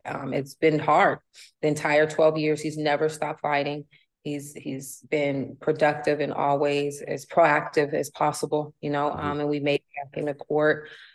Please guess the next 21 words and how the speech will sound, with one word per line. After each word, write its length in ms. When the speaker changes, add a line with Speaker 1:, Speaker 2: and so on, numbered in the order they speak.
Speaker 1:
Um, 300
after 460
this 160
petition 560
was 160
originally 380
filed 240
almost 320
over 180
two 220
years 320
ago 280
and 60
was 140
just 140
basically 400
lost 580
through 140
all 200
of 120
Corona. 500